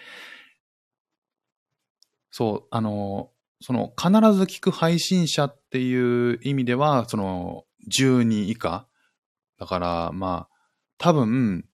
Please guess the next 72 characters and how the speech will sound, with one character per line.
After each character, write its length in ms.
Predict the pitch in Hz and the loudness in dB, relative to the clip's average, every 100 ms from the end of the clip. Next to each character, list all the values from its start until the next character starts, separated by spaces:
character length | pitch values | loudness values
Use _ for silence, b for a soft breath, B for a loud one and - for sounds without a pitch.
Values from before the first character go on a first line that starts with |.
| b b b b b _ - | b b b b b _ -18
一 300 | - - 269 | -4 0 2
人 100 | 240 | 2
か 160 | 131 | 0
ら 120 | 110 87 | -2 -2
五 200 | 107 123 | 0 4
人 300 | 180 208 190 | 6 6 4
っ 20 | |
て 140 | - | 2
い 60 | 139 | 2
う 40 | |
の 120 | 117 | 2
が、 440 | 135 143 104 90 - _ _ | 0 0 0 -4 -10 _ _
多 140 | - | 0
分 260 | 151 107 92 | 0 0 0
メ 240 | 107 135 | 4 6
イ 80 | 175 | 8
ン 140 | 185 170 | 6 6
リ 80 | |
ス 140 | 160 - | 2 -2
ト 120 | 87 | -6
で、 420 | 85 87 82 82 B B B - | -4 -4 -6 -10 B B B 0
五 180 | 151 | 4
人 240 | 208 277 262 | 6 6 4
か 140 | 156 | 0
ら 120 | 117 | -2
十 260 | 90 127 147 | -2 0 2
人 260 | 135 120 107 | 2 2 0
っ 20 | |
て 140 | - | -2
い 40 | 131 | -4
う、 120 | 120 | -4
あ、 320 | - 101 95 - | -4 -2 -4 -6
え、 60 | 104 | -6
五 160 | - | 2
人 180 | 190 254 | 6 8
か 100 | 156 | 6
ら 60 | 110 | 2
十 200 | 117 123 | 2 2
人 220 | 110 92 | 2 -2
っ 20 | |
て 120 | - | -2
い 60 | 127 | -2
う 20 | |
の 140 | 120 123 | 0 0
が、 340 | 175 151 92 B B - | 2 2 0 B B -2
多 120 | 240 | 2
分 220 | 214 120 | 2 0
可 200 | - 143 | 2 6
能 180 | 208 254 | 10 10
だ 100 | 254 | 8
っ 80 | - | 6
た 80 | 113 | 4
ら 80 | |
聞 140 | 87 - | 4 -2
く 60 | |
み 100 | 95 | -2
た 80 | - | -4
い 40 | 80 | -10
な 80 | |
感 160 | - 101 | -4 -4
じ 100 | 95 | -2
な 100 | 95 | -4
ん 40 | |
で 40 | 82 | -4
し 80 | - | -8
ょ 40 | |
う 40 | |
ね。 260 | - - - _ _ _ _ _ _ _ 185 _ _ _ _ _ _ _ _ - B B B B B - | -8 -8 -12 _ _ _ _ _ _ _ _ _ _ _ _ _ _ _ _ -20 B B B B B -6
う 80 | 113 | 0
ん、 440 | 113 107 98 95 90 | 2 2 0 -2 -2
そ 120 | 156 | 0
の、 300 | 175 175 | 2 0